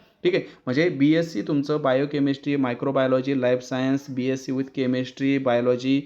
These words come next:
ओके, हे जरी असेल तरीसुद्धा या ठिकाणी चालू शकतं. भरपूर विद्यार्थी याला पात्र असू शकतात. पस्तीस हजार चारशे एवढं याचं वेतन आहे मित्रांनो. किती? पस्तीस हजार चारशे. त्यानंतर डेंटल हायजिनिस्ट.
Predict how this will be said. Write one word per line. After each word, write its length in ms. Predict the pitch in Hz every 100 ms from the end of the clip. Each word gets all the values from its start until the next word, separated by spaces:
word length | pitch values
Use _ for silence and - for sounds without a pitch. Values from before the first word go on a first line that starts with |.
| - -
ओके, 160 | 160 202 202 - -
हे 80 |
जरी 160 | 151 180
असेल 340 | 156 143 151
तरीसुद्धा 360 | 139 139 - 139
या 60 | 127
ठिकाणी 280 | 123 123
चालू 300 | 143 120 113
शकतं. 280 | 120 120 -
भरपूर 340 | 110 123 131 143
विद्यार्थी 360 | 131 123 117
याला 120 | 120
पात्र 320 | 123 117 117 117
असू 180 | 117
शकतात. 220 | 117 - 151 - _ _ -
पस्तीस 360 | 156 - 226 165
हजार 180 | 147
चारशे 580 | 147 151 147 147 147 107
एवढं 220 | 131 127 131
याचं 260 | 110 151
वेतन 320 | 156 117 110
आहे 180 | 107 104
मित्रांनो. 300 | 104 104 104 110
किती? 140 | 139
पस्तीस 440 | 185 - - 123 117
हजार 200 | 107 151
चारशे. 680 | 151 107 - 107 - _ _ _ _ -
त्यानंतर 400 | 180 214 220 170
डेंटल 380 | 170 185 180 208
हायजिनिस्ट. 500 | 165 160 175 170